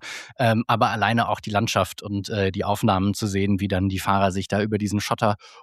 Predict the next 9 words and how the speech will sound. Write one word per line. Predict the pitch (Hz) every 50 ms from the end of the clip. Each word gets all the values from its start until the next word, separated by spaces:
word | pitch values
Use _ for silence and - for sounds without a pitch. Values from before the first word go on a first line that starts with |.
| -
hochgequält | - - 156 160 - - - 127 - - - 127 127 120 -
haben, | 110 113 113 117 110 113
wie | 110
der | 110 104
Staub | - - - 110 117 117 -
in | 113 107
der | 110 110
Luft | 107 110 - - -
steht, | - - 110 101 101